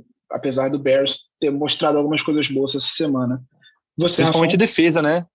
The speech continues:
Speaker 2: Principalmente a defesa
Speaker 1: Sim.
Speaker 2: do Bears jogando muito bem. Os caras parece que incorporaram o mil novecentos e oitenta e cinco na, na, na mentalidade deles ali. Tão jogando super bem.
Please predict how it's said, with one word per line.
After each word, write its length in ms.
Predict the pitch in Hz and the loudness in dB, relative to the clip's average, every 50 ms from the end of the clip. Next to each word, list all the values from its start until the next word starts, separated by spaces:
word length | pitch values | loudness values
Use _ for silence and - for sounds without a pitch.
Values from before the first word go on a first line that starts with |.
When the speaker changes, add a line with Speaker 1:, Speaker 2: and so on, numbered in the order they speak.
| _ _ | _ _
Speaker 2:
Principalmente 440 | - 139 139 - - 170 165 - 185 | -6 -6 -4 -4 -4 -4 -4 -2 0
a 20 | |
defesa 360 | 170 170 - - - 143 156 | 0 0 0 2 2 2 2
Speaker 1:
Sim. 60 | 170 156 | 2 2
Speaker 2:
do 80 | 156 | 0
Bears 300 | 147 127 131 139 151 151 | 2 2 4 4 4 2
jogando 320 | 143 151 139 139 143 151 147 | 0 0 0 0 -2 0 0
muito 260 | 147 156 165 - 175 | 0 -2 -4 -4 -4
bem. 220 | 139 127 127 139 | -2 0 0 0
Os 80 | 160 - | 0 0
caras 220 | - 160 151 156 - | 0 0 0 2 2
parece 320 | 156 151 156 151 - - | 2 0 0 0 -4 -6
que 440 | - 190 196 208 208 196 175 143 131 _ _ _ _ _ _ _ _ _ | -4 -2 -2 0 0 0 0 -2 -4 _ _ _ _ _ _ _ _ _
incorporaram 800 | 151 143 - 165 160 151 - 160 147 135 131 135 156 175 190 190 | -6 -2 0 0 -2 0 0 2 2 4 4 4 4 2 2 0
o 220 | 185 185 175 165 | -2 -4 -4 -4
mil 160 | 151 147 151 160 | -4 -4 -2 -2
novecentos 300 | 170 165 - 175 165 165 | -2 -4 -2 -2 -2 -2
e 40 | |
oitenta 240 | 165 156 175 160 - 170 | -2 -2 -4 -4 -4 -4
e 60 | 151 | -4
cinco 420 | - - - 151 160 175 170 175 | -4 -2 -2 0 0 2 2 2
na, 440 | 147 135 127 123 120 117 113 117 117 - _ _ _ _ - | 2 2 2 2 0 -2 -4 -8 -14 -20 _ _ _ _ -4
na, 200 | 123 131 135 135 123 123 | 0 0 0 0 0 0
na 100 | 127 127 | 0 0
mentalidade 600 | 131 135 - - 135 131 127 127 127 131 127 127 | 0 0 0 2 2 2 2 2 2 2 2 0
deles 320 | 120 127 131 135 139 135 | 2 2 2 2 2 0
ali. 440 | 135 123 120 120 127 151 175 165 147 - | 0 0 0 0 0 0 -2 -2 -6 -6
Tão 160 | - 156 156 | -4 -2 0
jogando 280 | 147 151 143 151 160 160 | 0 0 -2 -2 -4 -4
super 360 | - - - 180 170 208 190 | -4 -4 -6 -2 0 0 0
bem. 380 | 151 123 131 139 156 175 226 | 2 2 2 2 2 0 -2